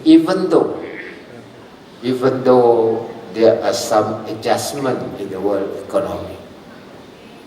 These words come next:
We cannot rely on oil and gas alone. We have to innovate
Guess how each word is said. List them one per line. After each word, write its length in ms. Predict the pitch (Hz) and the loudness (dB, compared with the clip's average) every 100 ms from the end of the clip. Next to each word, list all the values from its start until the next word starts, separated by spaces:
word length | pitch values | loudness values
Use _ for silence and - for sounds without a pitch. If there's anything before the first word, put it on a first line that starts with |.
| - | -14
We 320 | 113 107 117 117 | -10 -4 -2 2
cannot 320 | 165 196 143 | 2 2 2
rely 540 | 135 117 113 120 143 127 | 0 2 2 2 0 -2
on 400 | 113 110 110 107 104 - - - | -6 -6 -6 -10 -12 -16 -14 -2
oil 260 | 113 110 107 | 0 0 -2
and 180 | 107 107 110 | -6 -8 -6
gas 260 | 110 - - - | -6 -6 -8 -4
alone. 260 | - - - - - - - - - - - - - - - - - - | -2 -4 -8 -16 -18 -20 -20 -20 -20 -20 -20 -20 -20 -20 -20 -20 -20 -8
We 180 | 120 135 | 0 2
have 340 | 139 135 135 135 | 2 0 -2 -6
to 240 | 127 123 | -6 -6
innovate 880 | 113 110 107 101 98 110 127 123 - | -6 -6 -6 -8 -8 -4 0 0 -2